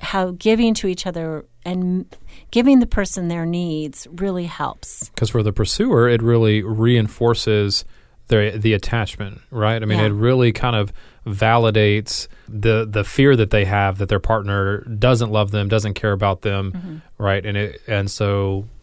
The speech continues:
Speaker 2: sex then, that is that calming effect. It calms down that part of, like, trying to pursue. It, it's, it calms that for a while.
Speaker 1: Absolutely. And I think that some of the, the negative aspects of being a sexual pursuer when, when we come,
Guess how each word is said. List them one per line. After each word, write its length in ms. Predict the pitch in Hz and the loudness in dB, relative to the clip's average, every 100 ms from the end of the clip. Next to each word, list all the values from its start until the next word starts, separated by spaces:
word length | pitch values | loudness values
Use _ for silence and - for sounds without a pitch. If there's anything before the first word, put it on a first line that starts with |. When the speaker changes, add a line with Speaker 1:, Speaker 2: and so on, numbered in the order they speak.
| - | -14
Speaker 2:
sex 400 | - 117 104 - | -4 -2 -2 -2
then, 420 | 110 101 98 90 - | -4 -2 -4 -6 -4
that 160 | 107 | 0
is 160 | 113 107 | 0 0
that 180 | 107 - | -2 -4
calming 420 | - 113 101 98 | -2 0 0 -4
effect. 380 | - 101 90 107 | -6 -6 -6 -10
It 60 | |
calms 360 | - 113 107 101 | -4 -2 -2 0
down 260 | 117 110 | 0 0
that 160 | 104 101 | -2 -2
part 320 | - 101 98 | -2 0 -2
of, 100 | 95 | -4
like, 300 | 101 95 - - - _ | -6 -8 -10 -16 -20 _
trying 300 | - 117 107 | -2 0 0
to 80 | 98 | -2
pursue. 680 | 101 - - 104 104 98 95 - - _ | -6 -6 -4 -2 -2 -2 -6 -14 -20 _
It, 240 | 117 113 - | -8 -8 -6
it's, 280 | 113 - - | -8 -6 -8
it 140 | 117 | -8
calms 240 | - 147 113 | -2 0 0
that 140 | 101 | -4
for 100 | - 101 | -6 -10
a 40 | |
while. 180 | - - - | -12 -14 -8
Speaker 1:
Absolutely. 720 | 214 202 202 202 180 151 151 - | -6 -2 -2 -2 -4 -6 -8 -6
And 120 | 196 214 | -2 0
I 80 | |
think 260 | 220 269 254 | 2 2 2
that 360 | 240 208 - - - - - - - - | 0 0 -2 -12 -20 -20 -20 -20 -20 -12
some 240 | 254 285 302 | -2 2 4
of 80 | 311 | 4
the, 340 | 226 190 156 - | 2 2 -4 -10
the 140 | 208 | -4
negative 380 | 214 240 311 320 | 0 2 2 -2
aspects 580 | 226 190 196 - 170 - | -2 -2 -4 -6 -8 -8
of 100 | 180 | -8
being 160 | 190 185 | -8 -6
a 60 | |
sexual 320 | 175 190 - | -6 -8 -8
pursuer 480 | 190 190 - 196 180 | -10 -10 -6 -6 -4
when, 400 | 180 196 196 196 - | -2 0 0 -2 -6
when 180 | 190 196 | -4 -4
we 100 | 202 | -4
come, 420 | 185 208 208 | -4 -2 -2